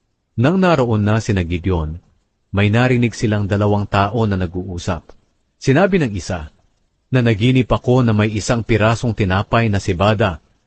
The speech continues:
na gumulong papunta sa kampo natin, at tumama ito ng malakas sa isang tolda. Pagkatapos natumba ang tolda at nawasak." Sumagot ang isa,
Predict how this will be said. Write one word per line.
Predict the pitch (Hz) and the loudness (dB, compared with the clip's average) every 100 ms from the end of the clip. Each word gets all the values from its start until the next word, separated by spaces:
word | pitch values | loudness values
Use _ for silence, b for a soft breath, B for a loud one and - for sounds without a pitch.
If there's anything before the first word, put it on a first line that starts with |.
| - | -2
na | 117 | 0
gumulong | 101 110 120 147 156 | 0 2 4 4 4
papunta | 139 123 113 104 131 | 2 -2 -2 -4 -4
sa | 117 101 | -4 -4
kampo | 110 104 117 | -2 -2 0
natin, | 104 117 147 92 - _ _ _ _ - | 0 0 -2 -2 -8 _ _ _ _ -6
at | 123 - | -6 -2
tumama | 135 120 135 147 143 | 0 2 0 0 0
ito | 117 127 123 | -2 0 0
ng | 117 110 | 0 0
malakas | 101 98 147 120 - _ _ _ | 0 -2 -4 -4 -10 _ _ _
sa | - - | -6 -2
isang | 117 - 92 | -2 -2 -4
tolda. | - 90 80 82 - _ _ _ _ - | -4 -4 -4 -8 -10 _ _ _ _ -6
Pagkatapos | 127 139 131 127 160 - 123 | -2 0 0 0 0 0 -2
natumba | 117 131 113 139 131 | 0 0 2 0 -2
ang | 120 | -2
tolda | - 120 113 139 | 0 0 0 -2
at | 98 - | -4 -2
nawasak." | 92 90 85 90 - - _ _ _ _ | -2 0 -2 -6 -10 -16 _ _ _ _
Sumagot | - - 117 107 104 | -6 0 2 2 0
ang | 92 90 | -2 -2
isa, | 120 98 | -2 -2